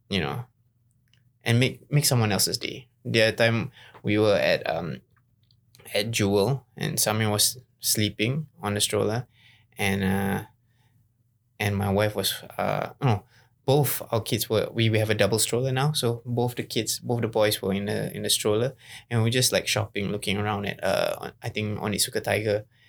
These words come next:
And this, uh, this little girl, uh, with blonde hair, she came up to my wife while I was looking at shoes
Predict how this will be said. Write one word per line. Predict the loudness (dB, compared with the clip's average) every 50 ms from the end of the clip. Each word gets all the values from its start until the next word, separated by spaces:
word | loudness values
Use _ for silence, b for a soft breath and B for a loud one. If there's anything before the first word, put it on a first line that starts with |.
| b b b b b -4
And | -2 0 0 0 -2 -2 -2 -2
this, | 0 0 0 0
uh, | 0 2 2 2 2 0 0 -2 -4 -8 -6
this | -4 -4 -2
little | 0 2 2 2
girl, | 2 0 2 2 2 0 -2 -4 -8 -12 _ _ -14 -8
uh, | -4 -4 -2 -2
with | -2 -4 -4
blonde | 0 0 0 0 0 0
hair, | 0 0 0 0 -2 -2 -4
she | -8 -8 -6
came | -4 -4 -2 -2
up | -2 -4 -6
to | -6 -6 -4
my | -2 -2 -2
wife | 0 0 2 2 2 0 -2 -6 -12 -20 _ _ _ _ _ _ _ _
while | -2 0 0
I | 2
was | 0 0 -2
looking | -4 -4 -2 -2 -2
at | -2 0
shoes | 0 0 2 2 2 0 0 -2 -4